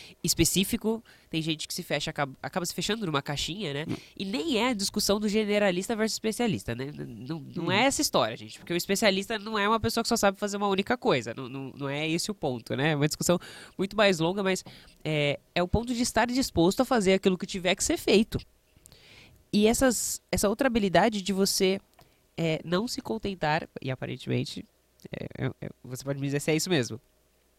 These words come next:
Speaker 1: De não se contentar e ficar fazendo uma única coisa.
Speaker 2: Sim.
Speaker 1: Você sempre estava fazendo várias coisas, envolvido em várias oportunidades e projetos e et cetera, né? Além de você se permitir ser visto. Acho que de tudo isso aqui,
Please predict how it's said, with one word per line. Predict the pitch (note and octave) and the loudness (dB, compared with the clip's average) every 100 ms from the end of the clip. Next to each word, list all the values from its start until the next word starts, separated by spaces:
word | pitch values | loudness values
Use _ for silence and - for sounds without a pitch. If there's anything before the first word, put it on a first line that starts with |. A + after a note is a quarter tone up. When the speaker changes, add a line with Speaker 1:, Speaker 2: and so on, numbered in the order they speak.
| _ _ - | _ _ -4
Speaker 1:
De | G3 | 2
não | G3 | 4
se | G#3+ | 2
contentar | - B3 A#3 G3 | -2 -4 0 0
e | |
ficar | - A#3 | 2 -2
fazendo | B3 | -2
uma | A#3+ | -4
única | A#3+ B3+ C#4+ | -6 -6 -6
coisa. | F3 D3+ - _ _ _ _ | -6 -8 -16 _ _ _ _
Speaker 2:
Sim. | C3 A2 _ _ | -6 -6 _ _
Speaker 1:
Você | F3 F#3+ | -6 -4
sempre | E3+ - A#3 B3+ C#4 | -4 0 0 0 -4
estava | B3+ F#3+ G3+ | 2 4 4
fazendo | G3 G#3 E3+ F3 F#3+ | 4 -2 -2 -4 -2
várias | F3 E3+ F#3 F#3 | 0 2 2 2
coisas, | - F#3 F#3+ | 4 4 4
envolvido | F#3 F#3+ F3+ F#3+ | 0 -2 -4 -4
em | |
várias | F3+ F3+ F#3 - - - - - - | -4 -4 -4 -6 -10 -16 -18 -20 -10
oportunidades | F#3+ F#3+ - G#3 G3+ F3+ F#3+ F3 | -6 -4 -2 0 6 6 4 -4
e | |
projetos | G3 G3 F#3+ F3+ - F#3+ E3+ | -4 -2 0 -2 -4 -8 -4
e | E3 | -2
et | F3 | -2
cetera, | - D#3+ D#3 E3 A#3+ _ _ _ | 0 0 0 -6 -6 _ _ _
né? | C3+ C#3 - - - - _ _ | -10 -10 -14 -20 -20 -20 _ _
Além | - A#3 A3+ G#3 A#3+ - - _ | 0 2 2 0 -2 -16 -20 _
de | D3+ E3+ G3 G#3+ | -10 -4 -2 -2
você | G#3 G#3 G3+ | -4 -4 -4
se | |
permitir | G3+ F#3+ G3 F#3+ | -6 -8 -6 -6
ser | F3+ - E3+ E3 - | -6 -2 -4 -4 -10
visto. | C3 B2 - - - _ _ _ _ - _ _ _ - | -8 -8 -8 -14 -20 _ _ _ _ -20 _ _ _ -8
Acho | E3 | -8
que | G#3+ | -4
de | A3+ | -4
tudo | - B3+ | -4 -6
isso | D4 | -6
aqui, | G3 - F3 F#3 | -6 -6 -6 -6